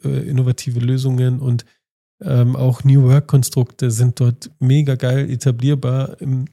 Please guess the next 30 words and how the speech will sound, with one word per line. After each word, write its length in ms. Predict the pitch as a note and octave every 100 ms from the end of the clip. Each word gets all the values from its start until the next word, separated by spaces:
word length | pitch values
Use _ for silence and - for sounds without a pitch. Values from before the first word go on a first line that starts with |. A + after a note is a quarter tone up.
| _
bisschen 320 | C3+ D3+ F3+
anders 340 | C#3+ D3 D3+ B2+
als 200 | B2 A#2
jetzt, 200 | A#2+ -
wenn 160 | A#2+
du 120 | A#2+ A#2+
reiner 300 | A#2+ A#2+ A#2+
Wissensarbeitender 760 | D3+ D#3 C#3 B2 A#2+ C3 A#2
bist, 260 | A#2+ C#3+ - _ - - _
aber, 500 | B2 A#2+ B2 B2+ B2
ähm, 340 | B2+ A#2+ A#2+
eben 200 | D#3+ B2+
sowas, 540 | G#2+ C3+ E3+ A2+ B2+ -
also 220 | B2+ A2+
so 160 | A2 C3+
eine 180 | C#3
Culture 540 | B2+ - C3+ - - - -
of, 400 | A#2 - - _ _ _ _ _ _
also 180 | - G#2+
eine, 200 | A2 G#2+ -
eine 100 | A#2+
Fan-Client-Culture, 1400 | - - C3 C3 C#3 - B2 A2+ A2+ A2+ - A2 B2 A2+
Raving 340 | A2+ A#2+ B2
Fan-Clients, 840 | - A#2+ B2 B2+ B2+ A2+ A2 C#3+ -
haben 140 | A2+
wir 60 | A2+
sogar 220 | A2+ A2+
ein 60 | A2
Modul 340 | A#2+ C#3+ E3+
zu, 320 | - D#3 G#3